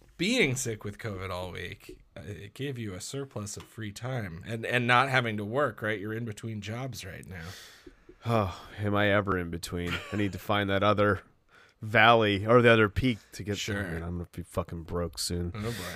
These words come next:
Speaker 2: Anyway, <laughs> I'm really spiraling in my basement
Speaker 1: <laughs>
Speaker 2: this week.
Speaker 1: Jeez Louise.
Speaker 2: Uh, yes, I had, like, a two-day period where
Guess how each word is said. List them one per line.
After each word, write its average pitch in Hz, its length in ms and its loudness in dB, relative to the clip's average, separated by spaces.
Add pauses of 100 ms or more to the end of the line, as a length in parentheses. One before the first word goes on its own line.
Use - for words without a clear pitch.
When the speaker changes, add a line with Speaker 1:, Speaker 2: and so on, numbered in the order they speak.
Speaker 2:
Anyway, 254 280 8 (600)
<laughs> - 580 2
I'm 156 140 6
really 175 160 10
spiraling 113 640 8
in 107 80 2
my 98 120 4
basement 98 640 4 (160)
Speaker 1:
<laughs> - 180 -10
Speaker 2:
this 113 220 -2
week. 104 240 4
Speaker 1:
Jeez 110 200 -6
Louise. 104 460 -10 (720)
Speaker 2:
Uh, 123 500 10
yes, 156 400 8
I 165 600 6
had, 139 280 2
like, 127 200 2
a 110 80 2 (280)
two-day 123 720 6
period 104 640 2
where 92 520 -2